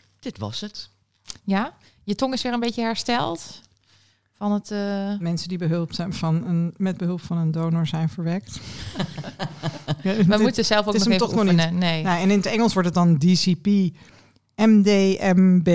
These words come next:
Speaker 3: V E D Z V. <laughs>
Speaker 2: Nee.
Speaker 3: Nee, hè?
Speaker 2: Nee,
Speaker 3: Nee,
Speaker 2: nee,
Speaker 3: ook
Speaker 2: nee,
Speaker 3: niet.
Speaker 2: nee,
Speaker 3: Nee.
Speaker 2: nee, nee.
Speaker 3: Oké.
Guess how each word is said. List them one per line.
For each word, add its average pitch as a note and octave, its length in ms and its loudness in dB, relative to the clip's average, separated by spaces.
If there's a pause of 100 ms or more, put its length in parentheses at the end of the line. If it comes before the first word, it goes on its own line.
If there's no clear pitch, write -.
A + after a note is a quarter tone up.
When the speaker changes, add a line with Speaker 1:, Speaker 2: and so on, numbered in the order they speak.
(520)
Speaker 3:
V - 120 -6 (360)
E E3+ 300 6
D D#3+ 460 6
Z - 100 -2 (240)
V. - 60 -8
<laughs> D4 240 4 (680)
Speaker 2:
Nee. D#3+ 320 0
Speaker 3:
Nee, F#3+ 280 2
hè? B3 140 4
Speaker 2:
Nee, F#3 240 2
Speaker 3:
Nee, G3+ 140 6
Speaker 2:
nee, F3 140 4
Speaker 3:
ook F3 100 0
Speaker 2:
nee, E3+ 140 4
Speaker 3:
niet. E3 100 2
Speaker 2:
nee, D#3+ 260 0
Speaker 3:
Nee. - 0 -
Speaker 2:
nee, F3+ 300 4 (120)
nee. F3+ 140 0 (220)
Speaker 3:
Oké. E3 60 -2